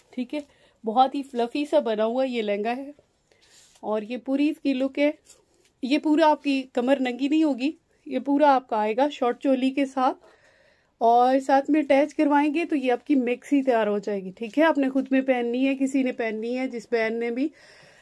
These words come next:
तो ये आप इसको साथ में अटैच करवाएंगे तो ये आपकी बड़ी ज़बरदस्त सी मैक्सी तैयार हो जाएगी, ठीक है। पूरी ये देख लें इसकी लुक।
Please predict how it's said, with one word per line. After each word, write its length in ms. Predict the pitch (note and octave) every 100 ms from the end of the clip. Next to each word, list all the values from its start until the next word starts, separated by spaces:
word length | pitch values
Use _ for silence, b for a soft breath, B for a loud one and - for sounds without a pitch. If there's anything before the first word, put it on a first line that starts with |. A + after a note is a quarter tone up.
| _
तो 40 | B3+
ये 160 | B3
आप 160 | B3 B3
इसको 240 | C4+ D#4
साथ 320 | - A#3+ A3+ B3+
में 80 |
अटैच 320 | C4+ C4 B3+ C4
करवाएंगे 580 | C4+ A#3+ A#3 B3 D4
तो 100 | D#4 C#4+
ये 160 | B3+
आपकी 300 | A3 A3 -
बड़ी 220 | C4 B3+ B3+
ज़बरदस्त 480 | A#3 A3 G#3+ A#3+
सी 120 | - D4+
मैक्सी 380 | A3+ A3 - C4+
तैयार 280 | B3+ G3 G3+
हो 100 | G#3
जाएगी, 360 | A3 G#3 F#3 A3+
ठीक 260 | C4 A#3
है। 100 | E4 b b b b
पूरी 420 | C4+ C#4+ D4 D4 E4+ _ B3
ये 180 | B3+ B3
देख 240 | C4 C4
लें 160 | C#4 C4+
इसकी 340 | B3 C4+ B3
लुक। 300 | A#3 C#4+ D#4+